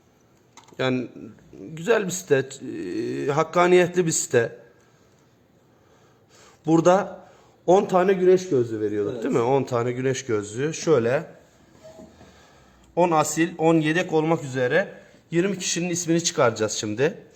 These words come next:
Speaker 1: Şöyle isimlere tekrardan siz de bakın, inceleyin.
Speaker 2: Gökhan Bey, isterseniz şunu da belirtelim. Bu on tane gözlüğü biz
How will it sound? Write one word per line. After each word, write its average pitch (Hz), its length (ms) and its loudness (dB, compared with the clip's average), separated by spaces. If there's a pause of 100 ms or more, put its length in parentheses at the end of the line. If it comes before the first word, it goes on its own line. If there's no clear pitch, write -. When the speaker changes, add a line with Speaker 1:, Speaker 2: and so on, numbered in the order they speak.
(580)
Speaker 1:
Şöyle 151 340 6
isimlere 160 480 4
tekrardan 139 540 2
siz 131 260 -6
de 113 160 4 (560)
bakın, 127 340 0
inceleyin. 127 640 0 (1040)
Speaker 2:
Gökhan 123 300 -20
Bey, 120 80 -18
isterseniz 127 540 -18
şunu 135 140 -10
da 131 40 -14
belirtelim. 135 400 -12 (240)
Bu 160 200 -10
on 180 160 -10
tane 180 180 -12
gözlüğü 175 400 -12
biz 190 160 -16